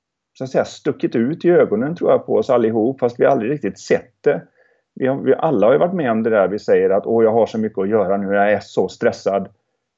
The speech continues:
Och när någon säger det, så vad de försöker tala om är ju nu att stress kommer från att man har mer att göra än vad man kan hinna med att göra.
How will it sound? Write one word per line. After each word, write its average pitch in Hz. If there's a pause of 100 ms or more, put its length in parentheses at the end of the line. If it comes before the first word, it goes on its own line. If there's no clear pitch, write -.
(200)
Och 113
när 120
någon 123
säger 147
det, 135
så 120
vad 123
de 120
försöker 120 (160)
tala 120
om 190
är 165
ju 143
nu 107
att 98 (280)
stress -
kommer 107
från 107
att 95
man 104
har 110
mer 107
att 165
göra 107
än 131
vad 139
man 139
kan 143
hinna 147
med 113
att 175
göra. 131